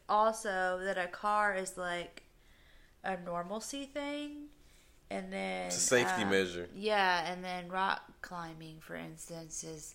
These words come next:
Speaker 2: Not normal.
Speaker 1: something that only a certain type of person does, is
Speaker 2: Rock
Speaker 1: what we tell
Speaker 2: climbing
Speaker 1: ourselves.
Speaker 2: is, is not something you see every day.
Speaker 1: Right.
Speaker 2: You know, cars, everybody drives a car every day.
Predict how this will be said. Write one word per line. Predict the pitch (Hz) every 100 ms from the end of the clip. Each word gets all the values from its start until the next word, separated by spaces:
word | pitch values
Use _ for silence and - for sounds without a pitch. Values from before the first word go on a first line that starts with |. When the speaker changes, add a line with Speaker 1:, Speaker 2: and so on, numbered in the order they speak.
| - 202
Speaker 2:
Not | 160 196
normal. | - 202
Speaker 1:
something | - 220 104 202 202 196 190 180
that | 175 170 170 165 -
only | 175 175 170 156
a | 156
certain | - - - 180 - 160 156 - -
type | - 170 160
of | 160
person | - 180 170 - 165
does, | 160 147 - - 160 - - - - - - - - - -
is | -
Speaker 2:
Rock | 123 131
Speaker 1:
what | 143
we |
tell | 135 135
Speaker 2:
climbing | 208 190 175 113 113
Speaker 1:
ourselves. | 110 110 107
Speaker 2:
is, | 104 98 - - - - -
is | 98 107
not | 110 113 110
something | 117 107 101
you | 101
see | 101 - 113
every | 101 90
day. | 87 101 87 85
Speaker 1:
Right. | 185 175
Speaker 2:
You | 101
know, | 95 92 - - -
cars, | 123 123 117 104 95
everybody | 104 110 101 101 98
drives | 98 95 90
a |
car | - 107 101 95
every | 92
day. | 90 90 90